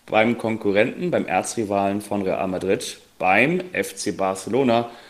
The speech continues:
wo er von neunzehnhundertzweiundachtzig bis siebenundachtzig im Mittelfeld spielte. Alonso wurde bereits neunzehnhundertneunundneunzig im Alter von acht Jahren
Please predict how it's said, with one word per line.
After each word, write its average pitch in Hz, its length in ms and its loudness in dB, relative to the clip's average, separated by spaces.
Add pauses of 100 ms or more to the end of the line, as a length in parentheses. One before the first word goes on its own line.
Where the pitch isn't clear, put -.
(180)
wo 107 120 4
er 107 80 4
von 98 340 -2
neunzehnhundertzweiundachtzig 98 1500 -2
bis 117 220 -4
siebenundachtzig 101 880 0 (300)
im 185 140 2
Mittelfeld 92 440 -4
spielte. - 540 -10
Alonso 143 480 4
wurde 139 180 6
bereits 123 540 2 (240)
neunzehnhundertneunundneunzig 135 1800 0
im - 140 -8
Alter 120 360 2
von - 300 -2
acht - 280 -4
Jahren 110 520 4